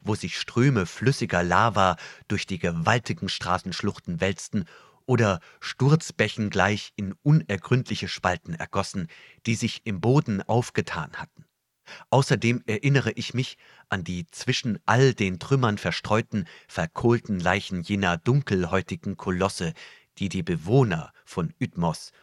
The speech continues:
und die Hüter der Flamme gewesen waren. Wie Pygmäen, die sich in einer zerstörten Titanenfestung verirrt haben, stolperten wir los,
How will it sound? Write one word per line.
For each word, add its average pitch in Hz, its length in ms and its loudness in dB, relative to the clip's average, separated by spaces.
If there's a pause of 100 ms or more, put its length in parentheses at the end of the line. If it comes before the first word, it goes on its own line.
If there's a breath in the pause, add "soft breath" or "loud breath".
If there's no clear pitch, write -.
(140 soft breath)
und 90 400 -6
die 85 160 -4
Hüter 92 400 -2
der 85 160 -4
Flamme 90 300 0
gewesen 85 440 -6
waren. - 320 -6 (600 soft breath)
Wie 127 160 2
Pygmäen, 98 680 -2 (280 loud breath)
die 110 80 -2
sich - 300 -8
in 98 120 -8
einer 95 240 -4
zerstörten 101 640 -4
Titanenfestung 95 1000 -6
verirrt 95 440 -6
haben, 90 280 0 (320 loud breath)
stolperten 104 680 0
wir 87 120 -2
los, - 420 -8